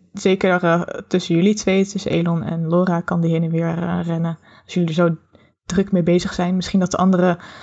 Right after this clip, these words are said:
wat meer bezig zijn nog met Edgar en zijn laatste vragen over, eh, Ilmari en wat jullie allemaal al hebben meegemaakt. Dus, eh, dat lukt zeker.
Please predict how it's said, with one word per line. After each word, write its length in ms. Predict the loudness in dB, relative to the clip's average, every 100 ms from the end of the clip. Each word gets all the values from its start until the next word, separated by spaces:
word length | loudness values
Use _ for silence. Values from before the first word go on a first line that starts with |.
| -10 -4
wat 120 | 2
meer 200 | 4 4
bezig 280 | 2 0 0
zijn 160 | 0
nog 160 | 0 0
met 180 | -2 0
Edgar 380 | -2 0 0 0
en 120 | -2
zijn 180 | 0 2
laatste 300 | 2 0 -4
vragen 480 | -2 0 0 0 -2
over, 480 | 0 0 -2 -4 -2
eh, 140 | -2
Ilmari 600 | 0 0 0 0 0 -2
en 200 | -4 -6 -10 -16 -6
wat 120 | -2
jullie 220 | 0 0 0
allemaal 260 | 0 0
al 140 | 0 -2
hebben 200 | -2 0
meegemaakt. 640 | 0 0 -2 -4 -8 -20 _ _ _ -4
Dus, 280 | 0 2 2
eh, 120 | 2
dat 180 | 0 -2
lukt 160 | -2
zeker. 460 | -2 -2 -4 -16